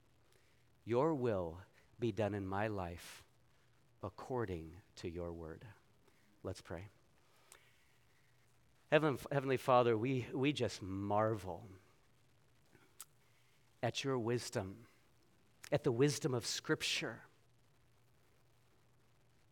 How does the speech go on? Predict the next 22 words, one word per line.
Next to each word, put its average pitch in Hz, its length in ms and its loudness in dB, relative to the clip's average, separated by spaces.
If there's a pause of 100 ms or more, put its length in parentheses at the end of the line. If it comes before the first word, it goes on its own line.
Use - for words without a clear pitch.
(160)
And 156 140 4
not 175 200 10
only 180 140 8
at 151 80 4
the 151 80 2
wisdom, 135 420 4
but 120 140 -2
the 110 80 -2
power 160 600 6
of 104 200 2
God 117 360 4
as 101 140 -6
we 113 120 0
reread 123 1040 2
and 95 140 -6 (440)
ponder 147 500 2
here 127 200 2
and 110 220 0
meditate 131 540 4
this - 240 -4
morning 123 480 0
on, 107 160 -4